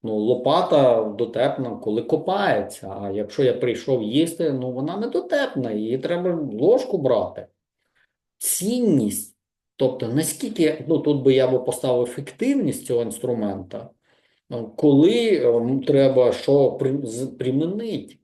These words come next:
і який сенс цього інструменту, тобто що він вам дає в ітогі, або інструменти, тобто це треба перевірити.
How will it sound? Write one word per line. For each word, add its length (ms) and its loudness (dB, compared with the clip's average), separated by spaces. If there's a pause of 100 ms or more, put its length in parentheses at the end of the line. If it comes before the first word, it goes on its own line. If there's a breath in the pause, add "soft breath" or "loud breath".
(720 soft breath)
і 280 0
який 380 -2
сенс 540 0
цього 180 -2
інструменту, 500 -4
тобто 180 -2
що 400 0
він 200 2
вам 300 0
дає 680 0 (240)
в 100 -8
ітогі, 380 -14 (300 loud breath)
або 220 2
інструменти, 1080 -2
тобто 240 -6
це 220 -6
треба 300 -8
перевірити. 840 -6